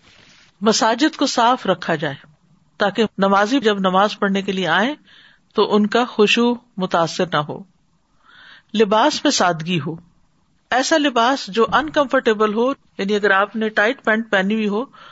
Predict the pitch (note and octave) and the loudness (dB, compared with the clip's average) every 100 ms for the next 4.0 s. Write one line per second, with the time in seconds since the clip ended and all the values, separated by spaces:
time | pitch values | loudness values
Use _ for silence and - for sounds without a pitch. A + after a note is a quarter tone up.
0 | _ - G3 A3 C#4 B3+ B3+ C#4 B3+ C4 | _ 0 0 0 -2 -2 0 0 0 -2
1 | C4 C4+ A#3 B3+ - D#4 D#4+ D#4 D4+ F#3+ | 2 0 0 0 2 4 2 0 -2 0
2 | G#3+ G3+ F3+ D#3+ D#3+ - _ _ _ - | 0 0 -2 -2 -6 -10 _ _ _ -20
3 | - - _ - A3+ B3+ G#3+ F3 F3+ D#3+ | -20 -20 _ 2 2 4 2 0 -2 -8